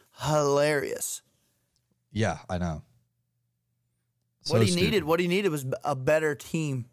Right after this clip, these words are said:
Speaker 1: to play, and it shows.
Speaker 2: Remember when he had McNabb and Terrell Owens?
Speaker 1: Yep.
Speaker 2: And, uh, oh my God, who was the running back?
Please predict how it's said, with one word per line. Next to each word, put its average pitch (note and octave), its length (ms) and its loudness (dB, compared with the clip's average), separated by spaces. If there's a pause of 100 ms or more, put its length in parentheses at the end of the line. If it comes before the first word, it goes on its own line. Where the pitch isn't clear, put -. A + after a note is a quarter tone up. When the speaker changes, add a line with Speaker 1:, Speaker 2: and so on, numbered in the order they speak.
(140)
Speaker 1:
to C3+ 80 -10
play, C3 360 -6 (300)
and C#3 280 -4
it C3+ 120 -4
shows. - 440 -6 (1080)
Speaker 2:
Remember C3+ 220 2
when C#3 100 2
he A#2 60 4
had A2 140 2
McNabb D#2+ 580 -4
and E2 380 -8
Terrell E2 400 -4
Owens? D#2+ 520 -8 (140)
Speaker 1:
Yep. D3 260 -8 (320)
Speaker 2:
And, F2 220 0
uh, E2+ 300 -2 (580)
oh G#2 100 -4
my G2 120 -4
God, F#2 280 -4
who A#2+ 120 4
was G2 140 2
the F#2 60 -2
running F2+ 200 2
back? E2 340 -6